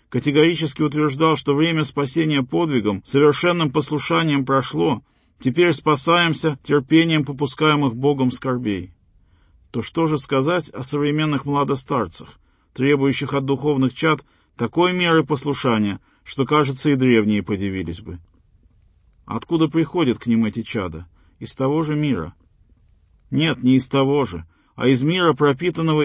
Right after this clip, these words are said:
идеями внешней свободы, как вседозволенности, идеями так называемых прав человека. И это, надо признаться честно, у современного человека в крови.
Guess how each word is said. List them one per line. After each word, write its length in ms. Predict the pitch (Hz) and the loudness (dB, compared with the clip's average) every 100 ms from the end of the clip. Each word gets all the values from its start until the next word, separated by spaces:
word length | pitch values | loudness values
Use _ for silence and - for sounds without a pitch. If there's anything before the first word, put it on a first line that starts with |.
| 156 | 0
идеями 400 | 139 160 156 151 | 2 4 4 2
внешней 460 | 127 160 143 156 | 2 0 0 -2
свободы, 480 | 131 147 143 160 139 | -2 0 2 2 0
как 160 | 123 113 | -2 -2
вседозволенности, 1000 | - 117 113 123 156 143 127 113 127 - _ _ _ | -2 0 0 0 0 2 0 -2 -8 -12 _ _ _
идеями 520 | - 131 175 170 156 | -2 2 4 4 0
так 140 | 135 120 | -2 -2
называемых 600 | 135 135 151 156 147 - | 0 4 4 2 0 0
прав 260 | 139 139 | 2 2
человека. 680 | - 147 131 123 95 82 82 _ _ _ _ _ _ _ _ _ _ | 0 -2 0 -2 -4 -8 -20 _ _ _ _ _ _ _ _ _ _
И 100 | 107 | 4
это, 220 | 143 156 | 4 6
надо 260 | 160 165 160 | 4 4 2
признаться 540 | 156 147 156 165 156 | 2 2 2 0 -2
честно, 460 | 139 175 180 135 127 | -2 0 0 0 -2
у 80 | 120 | -2
современного 640 | 147 143 151 175 165 156 | 0 2 2 0 0 0
человека 560 | 135 151 151 175 175 110 | 0 2 2 2 0 -6
в 60 | |
крови. 500 | - 151 175 160 82 | -2 -2 -2 -4 -8